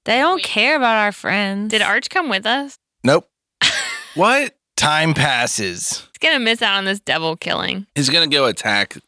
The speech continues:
Speaker 4: the wrong devil.
Speaker 2: Probably.
Speaker 3: You see Frank, the body disposer, which is a fi-, his official <laughs> title.
Speaker 1: Is that the first one I talked to or the second one?
Speaker 3: Second one. He's the one with the brown overalls.
Speaker 1: Who doesn't look like his clothes fit.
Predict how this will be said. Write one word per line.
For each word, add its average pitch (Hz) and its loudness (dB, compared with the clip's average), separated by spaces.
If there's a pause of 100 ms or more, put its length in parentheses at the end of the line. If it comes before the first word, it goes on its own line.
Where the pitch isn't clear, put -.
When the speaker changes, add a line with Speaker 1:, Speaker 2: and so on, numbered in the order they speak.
(160)
Speaker 4:
the 95 0 (160)
wrong 104 2
devil. 95 -4 (240)
Speaker 2:
Probably. - -4 (360)
Speaker 3:
You 131 6
see 190 4
Frank, 160 2
the 127 2
body 135 2
disposer, 101 -2
which 107 0
is 117 2
a 120 4
fi-, - 0
his 120 4
official 120 2
<laughs> - -
title. - 2 (360)
Speaker 1:
Is - -6
that 254 0
the 294 2
first 202 2
one 233 4
I 233 2
talked 240 -2
to 247 2
or 220 4
the 180 2
second 165 -2
one? 185 -6 (380)
Speaker 3:
Second 92 0
one. - -4 (180)
He's 139 4
the 156 6
one 151 6
with 139 6
the 120 4
brown 117 4
overalls. 98 -2 (240)
Speaker 1:
Who 254 6
doesn't 240 4
look 202 2
like 185 0
his 160 -2
clothes 156 0
fit. - -4